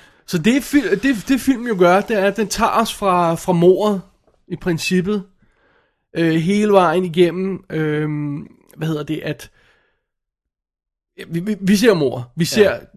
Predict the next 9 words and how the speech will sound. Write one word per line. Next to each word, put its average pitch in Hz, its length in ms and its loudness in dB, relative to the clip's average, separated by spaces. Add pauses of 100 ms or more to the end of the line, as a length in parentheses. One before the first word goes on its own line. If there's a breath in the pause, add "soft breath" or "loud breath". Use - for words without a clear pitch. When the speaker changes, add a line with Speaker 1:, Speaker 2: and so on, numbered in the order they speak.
(160)
Speaker 1:
Jim 180 120 0
Garrison, 170 500 0
der 165 60 -6
første 175 500 -2
gang, 143 580 -6
øh, 143 400 -8 (280)
forsøger 160 420 -4
at 151 100 -4
få, 143 300 -4